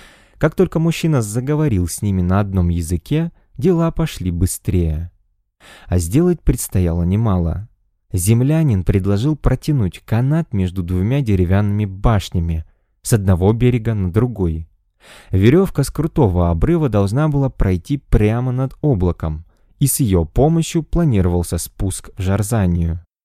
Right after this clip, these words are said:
Во время строительных работ аборигены нашли на противоположном берегу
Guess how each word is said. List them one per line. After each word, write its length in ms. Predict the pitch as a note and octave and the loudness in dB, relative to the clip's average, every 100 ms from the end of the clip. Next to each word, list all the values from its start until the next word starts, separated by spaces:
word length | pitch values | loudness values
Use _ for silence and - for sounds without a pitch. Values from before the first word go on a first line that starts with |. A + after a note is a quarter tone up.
| _ _ _ _ _ _ | _ _ _ _ _ _
Во 200 | G2+ G#2+ | 0 4
время 280 | D#3 F#3+ F3+ | 4 4 2
строительных 880 | E3 - D#3+ E3+ C3+ - F2+ E2+ - | -2 -4 -2 0 0 2 2 2 0
работ 460 | G#2 G#2+ C#3 F3 - | 0 0 0 0 0
аборигены 600 | E2+ E2 E2+ F#2+ D3+ D#3+ | 0 0 -2 -2 0 0
нашли 360 | D3+ C#3+ D3 | -2 -2 -2
на 140 | C#3+ C#3 | -2 0
противоположном 1000 | - C#3+ C#3+ C3 C#3+ C#3+ G#2 F2 E2+ E2 | 0 0 0 0 2 2 2 2 0 -2
берегу 580 | D#2+ F#2 F2+ F#2 C#3 | 0 2 2 0 -2